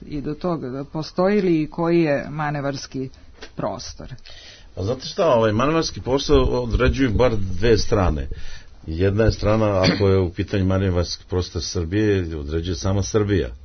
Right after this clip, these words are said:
Speaker 2: A druga, naravno, objektivne okolnosti, geopolitika, geo-, geografija, istorija, <clears throat> gde se nalazimo. A mi smo sami odredili svoj sopstveni,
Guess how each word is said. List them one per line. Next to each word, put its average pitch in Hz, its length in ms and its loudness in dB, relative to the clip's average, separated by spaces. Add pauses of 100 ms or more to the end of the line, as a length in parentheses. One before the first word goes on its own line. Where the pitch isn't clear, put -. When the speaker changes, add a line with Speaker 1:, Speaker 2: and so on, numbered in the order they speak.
(680)
Speaker 2:
A 71 160 -2
druga, 90 760 4 (240)
naravno, 92 400 2
objektivne 98 420 0
okolnosti, 104 560 2
geopolitika, 90 720 2 (440)
geo-, 87 520 2
geografija, 98 760 2
istorija, 98 540 4 (420)
<clears throat> 165 440 6
gde 113 160 4
se 120 140 2
nalazimo. 85 600 4 (540)
A 73 200 -4
mi 87 380 2
smo 160 160 2
sami 160 320 4
odredili 104 440 4
svoj - 480 2
sopstveni, 85 560 0